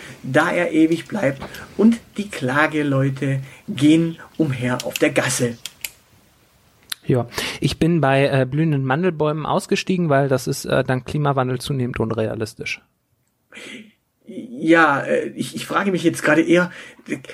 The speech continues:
Speaker 1: man kann, man, man kann Heuschrecken beladen? Das heißt, da, da, damit habe ich ja ein Logistik-, äh, Unternehmen.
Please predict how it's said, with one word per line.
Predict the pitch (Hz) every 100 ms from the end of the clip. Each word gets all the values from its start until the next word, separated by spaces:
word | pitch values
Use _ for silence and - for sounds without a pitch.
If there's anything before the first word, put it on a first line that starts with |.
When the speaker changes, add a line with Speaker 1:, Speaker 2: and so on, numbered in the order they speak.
| - -
Speaker 1:
man | 143
kann, | 139 - 247 170
man, | 143 -
man | 156 165 147
kann | - 226 -
Heuschrecken | 202 262 - 320 - -
beladen? | - 127 117 131 131 208 330 415 440 - - - - - _ _ _ - - -
Das | - - -
heißt, | 120 180 320 - - - - _ -
da, | 180
da, | - -
damit | 147 170 -
habe | 165
ich | 139
ja | 151
ein | 143 139
Logistik-, | 135 139 233 - 170 - 160
äh, | 151
Unternehmen. | 156 143 143 143 139